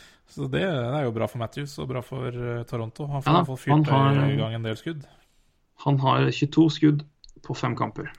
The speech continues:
Speaker 1: Og det er veldig bra, altså. Så det lover veldig bra, Toronto-fans.
Speaker 2: Ja, Line har tretten på fem.
Speaker 1: Ja.
Speaker 2: Det er litt, litt mindre. Men det er, det er bra at, at det skytes, rett og slett.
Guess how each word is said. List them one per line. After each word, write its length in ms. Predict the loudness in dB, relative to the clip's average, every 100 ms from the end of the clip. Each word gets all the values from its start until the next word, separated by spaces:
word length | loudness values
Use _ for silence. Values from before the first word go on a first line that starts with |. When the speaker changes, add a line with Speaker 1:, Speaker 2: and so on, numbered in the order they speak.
| -14
Speaker 1:
Og 100 | -6
det 80 | -4
er 60 |
veldig 280 | -4 -6 -8
bra, 160 | -10 -10
altså. 220 | -10 -16 _ _ _
Så 240 | -20 -14 -12 -10 -10 -10
det 160 | -8 -4
lover 260 | -4 -4 -4
veldig 260 | -4 -6
bra, 180 | -6 -8 -10 -10
Toronto-fans. 640 | -8 -8 -8 -10 -14 -20 _ _ _ _ _ -4
Speaker 2:
Ja, 140 | -4 -4 -10
Line 200 | 0 4 4
har 120 | 4
tretten 560 | 4 2 0 -12 -12
på 200 | -8 -4 -2
fem. 280 | 0 -2 -4 -8 -16 _ _ -20 -6
Speaker 1:
Ja. 160 | -6 -6 _ _ _ _ _ -20 _ _ _ _ -20
Speaker 2:
Det 160 | -2 4
er 60 |
litt, 300 | 4 2 0
litt 220 | 2 2
mindre. 240 | 2 0 0
Men 160 | 4 6
det 80 |
er, 160 | 8 8
det 100 | 8
er 160 | 6 6
bra 200 | 4 2
at, 140 | 2
at 480 | 2 2 2 0 2
det 100 | 4
skytes, 320 | 4 2 0
rett 140 | 0 2
og 60 |
slett. 300 | 2 0 -4